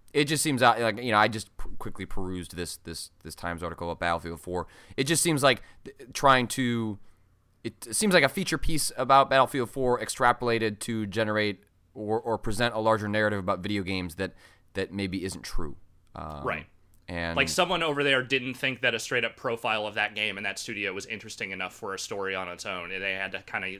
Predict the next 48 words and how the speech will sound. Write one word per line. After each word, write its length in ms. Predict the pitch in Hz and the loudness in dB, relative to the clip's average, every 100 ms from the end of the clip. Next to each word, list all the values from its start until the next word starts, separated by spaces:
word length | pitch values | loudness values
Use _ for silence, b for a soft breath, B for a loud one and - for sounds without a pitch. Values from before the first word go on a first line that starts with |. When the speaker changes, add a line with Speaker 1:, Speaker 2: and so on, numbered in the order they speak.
| 95 | -12
Speaker 2:
soup, 400 | - - 123 113 | -8 -6 -6 -8
you 120 | 104 | -8
know, 120 | 92 82 | -8 -8
sauce 380 | - 127 110 - | -6 -4 -4 -4
it 80 | 101 | -6
up 140 | 95 | -6
a 20 | |
little 220 | 92 92 90 | -8 -10 -8
bit 200 | 90 - | -10 -10
to 80 | |
try 200 | - 104 92 | -8 -6 -4
and 80 | |
make 140 | 90 90 | -6 -8
it 60 | |
more 160 | 85 85 | -10 -10
interesting. 520 | 87 92 - 87 87 - | -10 -12 -8 -6 -6 -8
Speaker 1:
Yeah, 260 | 175 226 139 | 0 6 8
like, 180 | 139 151 | 8 6
I 40 | |
mean, 140 | 160 160 | 6 4
if, 160 | 143 | 2
if, 220 | - 123 - | -4 -6 -6
if 140 | 131 | -6
the 80 | 139 | -6
story 280 | - 175 135 | -4 0 2
wanted 300 | 113 151 123 | 4 4 2
to 60 | 110 | 2
be 140 | 113 | 2
about, 400 | 107 107 104 90 | 6 6 6 2
you 80 | 101 | -4
know, 80 | 95 | -4
sort 200 | - 98 | -4 -6
of 100 | 82 | -6
the 220 | 92 82 - | -6 -8 -8
industry's 380 | 107 98 107 95 | -6 -6 -6 -6
obsession 500 | 82 107 - 95 90 | -2 -2 -2 -4 -4
with, 240 | 92 - _ _ _ _ _ - | -6 -8 _ _ _ _ _ -10
with 180 | 98 85 | -8 -6
war, 580 | 87 131 113 113 123 113 | -2 2 4 4 2 -6
using 460 | 110 101 104 101 92 | -8 -4 -4 -4 -2
Battlefield 580 | 90 95 98 104 98 | 2 4 2 -2 -4
four 360 | - 101 98 98 | -6 -4 0 2
as, 480 | 92 92 85 - - _ | 0 -2 -4 -10 -14 _
as 560 | 87 87 82 - - - | -6 -6 -6 -10 -10 -14
sort 200 | - 95 | -12 -8
of 60 | 87 | -8
a 60 | |
central 640 | 85 104 101 107 92 87 | -6 -4 -4 -4 -4 -6